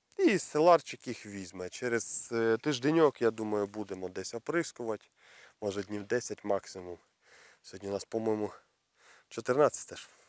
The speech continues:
По-моєму, чотирнадцяте. А може, помиляюся. Ну, то таке.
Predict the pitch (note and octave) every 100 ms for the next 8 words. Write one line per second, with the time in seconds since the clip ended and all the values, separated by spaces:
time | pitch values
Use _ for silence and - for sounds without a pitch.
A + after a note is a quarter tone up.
0 | _ _ _ - - E3 D3 G#2 G2 -
1 | F2 E2+ - - F2 - _ G2+ G#2 G2
2 | - F#2+ A2+ F3 A2+ - D#3+ E3+ - -
3 | - F#2